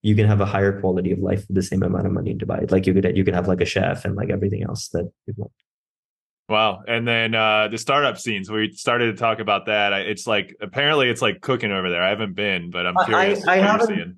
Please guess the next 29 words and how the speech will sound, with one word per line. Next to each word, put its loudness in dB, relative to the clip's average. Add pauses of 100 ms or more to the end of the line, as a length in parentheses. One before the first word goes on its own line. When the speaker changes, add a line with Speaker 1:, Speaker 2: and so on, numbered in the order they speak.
(140)
Speaker 1:
I, -4 (440)
I've, 0
I've 0
personally 2
not 0
been 0
involved 0
in -4
the -2
startup 0
scene -2
per -2
se -2
in 0
Dubai 2
or 4
in -2
India 0 (200)
<laughs> -20
to 4
that, 2
because 2
we've 0 (100)
built -2
this -2
company 0
bootstrapped -2
and 2
remote, 2